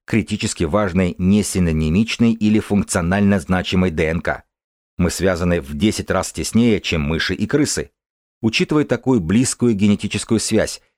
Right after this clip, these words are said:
некоторые учёные считают, что два современных вида шимпанзе,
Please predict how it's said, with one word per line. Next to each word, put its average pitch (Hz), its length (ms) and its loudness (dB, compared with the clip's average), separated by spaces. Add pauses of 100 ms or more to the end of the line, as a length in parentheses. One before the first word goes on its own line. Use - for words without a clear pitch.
некоторые 87 440 -2
учёные 101 420 0
считают, 85 480 -4 (260)
что - 220 -4
два 82 280 -2
современных 85 640 -2
вида 85 220 0
шимпанзе, 78 640 -2